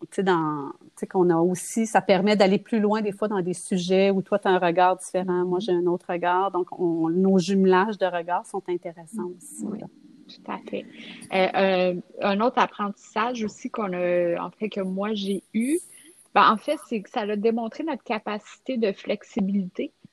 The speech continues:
Speaker 2: Alors, on s'était
Speaker 1: Oui.
Speaker 2: fait un beau calendrier, mais covid est arrivé dans la vie de tout le monde. Euh, puis je trouve qu'on a quand même su bien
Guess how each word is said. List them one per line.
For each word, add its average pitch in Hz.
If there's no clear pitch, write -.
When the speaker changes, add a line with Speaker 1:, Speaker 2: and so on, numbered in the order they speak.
Speaker 2:
Alors, 180
on 196
s'était 190
Speaker 1:
Oui. 175
Speaker 2:
fait 185
un 214
beau 196
calendrier, 190
mais 226
covid 202
est 196
arrivé 190
dans 214
la -
vie 214
de 208
tout 233
le 214
monde. 196
Euh, 180
puis -
je -
trouve 269
qu'on 247
a 190
quand 202
même 208
su -
bien 214